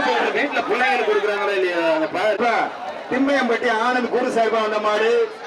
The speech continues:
கோவிந்த நாயக்கன்பட்டி மணி பிரதேசன் மதுரை வீரன் மாடியா, வர்ற மாடு. காளையா வீரரா, களமா, தெரிக்க விடு. அடடே, சூப்பர்யா, மாடு ஜெயிச்சிருச்சு.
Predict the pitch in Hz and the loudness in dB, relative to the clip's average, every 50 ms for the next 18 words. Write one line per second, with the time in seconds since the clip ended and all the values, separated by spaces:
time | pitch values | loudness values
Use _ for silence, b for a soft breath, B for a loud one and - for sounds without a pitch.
0 | - - 214 247 277 285 302 285 269 254 233 226 226 220 - 226 220 202 208 214 | -6 -2 0 0 2 2 2 0 0 0 0 0 -2 -2 -2 -2 -2 0 0 0
1 | - 247 233 202 196 208 233 247 254 240 226 220 220 220 202 - 240 226 196 185 | 0 -2 -2 0 0 0 0 0 0 0 0 0 0 0 0 0 -2 -2 -2 -4
2 | 180 185 214 240 262 254 240 226 220 208 196 190 180 175 170 170 165 151 - - | -2 -2 -2 0 0 0 0 0 0 0 -2 -2 0 0 0 2 0 0 0 -2
3 | - - - 170 190 208 214 226 214 196 190 180 165 147 131 - - - - 185 | -4 -6 -4 -2 0 0 0 0 0 0 0 0 0 0 -2 -6 -10 -6 -4 -2
4 | 208 214 220 226 233 233 240 226 233 240 233 226 214 208 190 175 - - 202 214 | 0 0 2 2 2 2 2 2 2 2 2 2 0 -2 -2 -2 -2 -2 -2 0
5 | 226 226 220 202 185 - - - - 196 196 226 269 277 247 262 240 214 220 233 | 0 0 0 -2 -2 -4 -6 -8 -8 -6 -4 -2 -2 -2 -2 0 0 0 2 2
6 | 233 202 - - - - - - 202 226 254 247 - - - 262 269 269 - 247 | 0 0 -2 -4 -8 -8 -4 -2 0 0 2 2 0 0 0 0 -2 0 0 0
7 | 226 208 202 - - 240 254 254 247 247 233 233 240 - - 427 - - - | 0 2 0 0 0 0 0 0 0 -2 -4 -4 -6 -4 -4 -4 -4 -4 -8